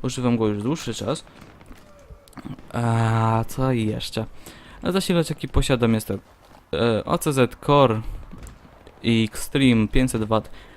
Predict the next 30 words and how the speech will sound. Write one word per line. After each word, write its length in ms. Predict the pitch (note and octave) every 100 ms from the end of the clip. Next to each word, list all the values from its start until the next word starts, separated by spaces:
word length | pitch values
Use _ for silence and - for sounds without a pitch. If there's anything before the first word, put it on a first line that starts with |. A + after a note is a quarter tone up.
| -
Wystarcza, 560 | A#2 B2+ B2 A2+ - G#2
nie 100 | A#2+
jest 160 | B2
on 80 | A2+
modularny, 560 | G#2+ G#2 G#2+ G#2+ G#2+ G2+
ale 200 | - D3+
naprawdę 340 | A2+ - F#2 F#2+
wystarcza. 580 | A2+ C3 G2+ - D3 - - - - -
Em, 340 | A2 G#2+ G#2+ B2+
karta 280 | D#3+ D3+
graficzna 560 | C3 C3 B2+ - G#2+ G#2
G 140 | C3+
T 140 | D3+ C3+
X 320 | - G#2+ -
pięćset 420 | C#3+ D3 - -
pięćdziesiąt, 580 | A#2 A2 - G#2+ G#2 -
y, 240 | - A2+ A2+ -
Titanum, 520 | F#3 E3+ D#3+ D#3 D#3 - - - - - -
ale 140 | A#2+
oczywiście 440 | A#2 - A2+ - G#2+
wersja 380 | A2+ A2 A2
podkręcona 520 | - C#3+ - B2 A2+ G2+
od, 160 | G#2 - - -
z 80 | A2
chłodzeniem 500 | - A#2 A2+ G#2+ G#2
Gigabajta. 680 | B2+ F3 C#3+ F#2+ G2 - G#3 - - - -
Em, 580 | A2 G#2+ G#2+ G#2 G#2 G#2 -
tu 160 | B2+
Wind 180 | G#2 G2+
Force 480 | - G3+ G#3 -